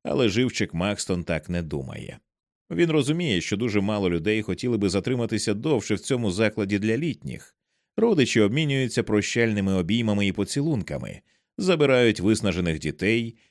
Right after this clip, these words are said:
ідуть стежками і травою до автостоянки,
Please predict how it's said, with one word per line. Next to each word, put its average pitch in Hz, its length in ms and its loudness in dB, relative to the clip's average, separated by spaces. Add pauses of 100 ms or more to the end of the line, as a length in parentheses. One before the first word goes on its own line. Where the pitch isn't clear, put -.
(140)
ідуть 208 260 2
стежками 156 680 0
і 123 60 2
травою 120 460 2
до 117 240 0
автостоянки, 107 1120 -4